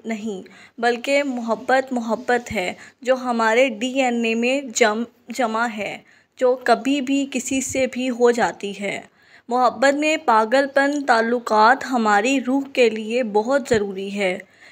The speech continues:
लोग ऐसे पार्टनर की तलाश में होते हैं, जो इनकी रूह को तस्कीन दे, इसके लिए मैचिंग करते हैं।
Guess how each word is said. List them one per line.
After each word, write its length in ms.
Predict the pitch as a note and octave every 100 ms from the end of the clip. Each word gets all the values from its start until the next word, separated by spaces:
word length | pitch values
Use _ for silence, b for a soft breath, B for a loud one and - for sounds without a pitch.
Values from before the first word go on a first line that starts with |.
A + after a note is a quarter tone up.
| B -
लोग 420 | A#3+ A#3 C4+ D4+
ऐसे 400 | G#3 A3 - D#4
पार्टनर 520 | D#4 C4+ A3 A3+ B3+
की 220 | C4 C4+ C#4
तलाश 600 | C4 A3+ G3+ A#3+ - C#4+
में 140 | C#4+
होते 420 | A#3+ A3 G#3+ C4
हैं, 300 | C4+ D4 D4
जो 120 | C4+
इनकी 500 | B3 A#3+ A#3 B3+ C4+
रूह 220 | A#3+ B3+ B3+
को 220 | - C#4
तस्कीन 680 | C4+ B3+ - A#3+ A#3+ B3
दे, 240 | G#3+ F#3+ - B B B B3+
इसके 380 | C4+ - C#4
लिए 380 | C4 A#3+ B3+ C#4
मैचिंग 560 | B3 A3 A3 A3 C4+ C4
करते 420 | A3 G#3 - G3+
हैं। 420 | G3 G3 E3+ -